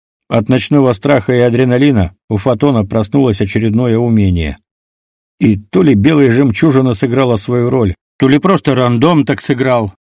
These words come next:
но умение выпало более чем нормальное. Лекарь у нас теперь в отряде есть.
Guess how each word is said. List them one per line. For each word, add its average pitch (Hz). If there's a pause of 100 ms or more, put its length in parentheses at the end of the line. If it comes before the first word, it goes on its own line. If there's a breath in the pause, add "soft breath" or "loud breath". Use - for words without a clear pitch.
но 160
умение 143
выпало 113
более 110
чем 139
нормальное. 92 (880)
Лекарь 147
у 90
нас 90
теперь 95
в 95
отряде 123
есть. 87